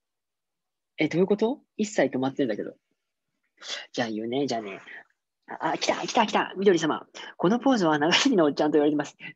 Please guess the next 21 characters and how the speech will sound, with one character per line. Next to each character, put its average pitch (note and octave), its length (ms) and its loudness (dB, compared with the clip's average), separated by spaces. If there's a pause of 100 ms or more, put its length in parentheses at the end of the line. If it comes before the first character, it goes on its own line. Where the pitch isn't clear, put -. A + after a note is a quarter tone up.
ち E3+ 60 0
ょ E3+ 60 4
っ E3 100 -4 (160)
と、 C3+ 240 2 (300)
そ - 120 -2
れ D3 60 4
私 G#3 300 2
の A3 80 2
こ G#3 60 4
と F#3 40 4
を D3 60 6
デ D3 100 -2
ィ - 20 -4
ス - 120 -10
っ - 40 -20
て D3+ 120 4
ん C3 40 0
で B2 60 2
し A#2+ 100 -2
ょ。 - 100 -4 (500)
<laughs> - 420 -16